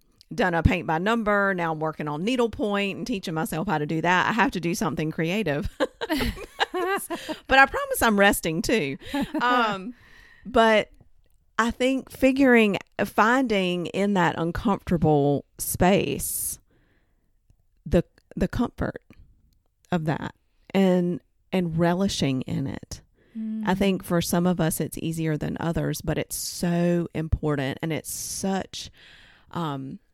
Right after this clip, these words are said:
Speaker 1: a beautiful image of how much our God loves us and how he just desires for us to have this. Like, it just,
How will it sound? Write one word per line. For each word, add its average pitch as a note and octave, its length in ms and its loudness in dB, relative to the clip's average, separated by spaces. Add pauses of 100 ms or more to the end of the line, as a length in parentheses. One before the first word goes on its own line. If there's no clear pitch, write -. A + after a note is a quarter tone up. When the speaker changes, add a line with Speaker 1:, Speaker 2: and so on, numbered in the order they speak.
(240)
Speaker 1:
a F#3+ 80 2
beautiful F#3+ 500 -2
image D#3+ 520 -2
of - 480 -4 (300)
how - 180 -4
much F3 200 -2
our D#3 120 -4
God D#3+ 360 -4
loves D3+ 300 -4
us A3 500 -4 (720)
and F3 600 0 (640)
how F#3 420 -2
he F3 260 -6
just - 380 -8
desires D#3+ 720 -4
for - 180 -6
us D#3 220 -6
to - 80 -6
have D3+ 380 -6
this. - 360 -8
Like, - 160 -8
it - 140 -10
just, - 260 -6